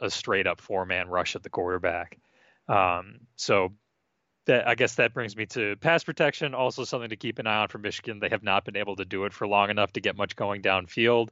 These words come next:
Uh, I like Penn State's defensive ends. Um, so this, this might be a situation where Penn State doesn't necessarily have to bring extra pressure, uh, to get to the quarterback,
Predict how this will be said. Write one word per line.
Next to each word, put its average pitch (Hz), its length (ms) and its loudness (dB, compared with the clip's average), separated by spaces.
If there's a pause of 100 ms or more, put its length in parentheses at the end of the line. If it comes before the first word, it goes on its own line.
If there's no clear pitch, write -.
(560)
Uh, 90 460 2
I 98 80 2
like 95 260 0
Penn 104 220 -6
State's 101 320 -2
defensive 95 460 -6
ends. 98 600 -2
Um, 98 540 -2 (160)
so 92 220 -4
this, 90 160 -6
this 101 260 -8
might 104 180 2
be 104 100 -8
a 90 40 -4
situation 95 640 -4
where 90 400 2 (520)
Penn 107 180 0
State 98 300 -2
doesn't 95 260 -4
necessarily 92 560 0
have 98 280 2
to - 60 -8
bring 104 240 -2
extra - 280 -4
pressure, 110 640 0
uh, 104 380 2
to 117 120 -10
get 110 160 -4
to 113 100 -10
the - 60 -8
quarterback, 107 720 2